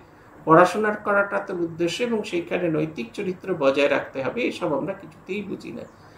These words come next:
আমরা সবসময় চেষ্টা করি যে for the temporarily, for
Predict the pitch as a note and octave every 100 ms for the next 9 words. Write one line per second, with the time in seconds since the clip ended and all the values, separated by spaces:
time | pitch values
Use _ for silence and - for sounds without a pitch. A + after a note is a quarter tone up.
0 | - - G3 G#3 G#3 F#3 - G#3+ A3+ A3
1 | F3+ - F#3+ - F#3 F#3+ G3 F#3+ - -
2 | - E3+ - E3+ - - - - G3 G#3
3 | G3+ E3 C3 A2 - - - - -